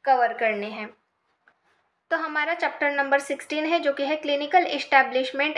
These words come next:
Act and Rules, जिसमें हमें पढ़ना है aspect related to pharmacy। मतलब ये जो एक्ट है, ये जो रूल्स है, इसमें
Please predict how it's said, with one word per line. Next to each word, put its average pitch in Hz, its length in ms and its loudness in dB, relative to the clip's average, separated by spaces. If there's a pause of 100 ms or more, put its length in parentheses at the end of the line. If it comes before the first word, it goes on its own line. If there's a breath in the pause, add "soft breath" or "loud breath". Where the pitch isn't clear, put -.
(120)
Act 277 280 2
and 294 280 0
Rules, 294 240 0 (240 loud breath)
जिसमें 302 300 2
हमें 339 240 2
पढ़ना 262 320 6
है 311 180 0
aspect 339 560 4
related 262 500 0
to 480 60 6 (400 loud breath)
pharmacy। 240 500 0 (260 loud breath)
मतलब 311 340 0
ये 302 160 2
जो 370 140 6
एक्ट 262 420 4
है, 277 120 4
ये 277 120 -2
जो 339 140 2
रूल्स 269 400 -2
है, 320 80 6
इसमें 285 460 2